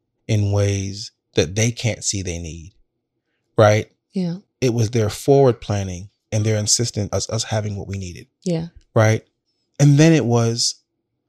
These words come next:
Speaker 1: I'm gonna jump a little out of order, but Jazz also catered Kamali's birthday party.
Speaker 2: Yeah.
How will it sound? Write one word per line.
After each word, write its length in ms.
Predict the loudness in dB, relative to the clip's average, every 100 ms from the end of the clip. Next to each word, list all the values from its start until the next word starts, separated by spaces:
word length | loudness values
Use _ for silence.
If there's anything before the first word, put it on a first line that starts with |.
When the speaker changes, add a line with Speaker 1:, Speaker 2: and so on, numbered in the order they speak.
| _ _ 4
Speaker 1:
I'm 60 |
gonna 100 | 6
jump 160 | 6 2
a 20 |
little 160 | 2 2
out 60 | 0
of 60 |
order, 240 | -4 -4 -6
but 220 | -8 -10 _ _ _ _ _ _ _ _ _ -2
Jazz 680 | 0 2 0 0 -2 -4 _
also 680 | 2 4 4 2 0 -4 -10 _ _ _ _ _ _ _ _ -6
catered 500 | 2 4 4 0 -6 -18 _ _ -20 -18 -4
Kamali's 540 | 2 4 4 2 0
birthday 360 | 0 0 0 -4
party. 420 | -8 -10 -10 -12
Speaker 2:
Yeah. 360 | -8 -4 -6 -8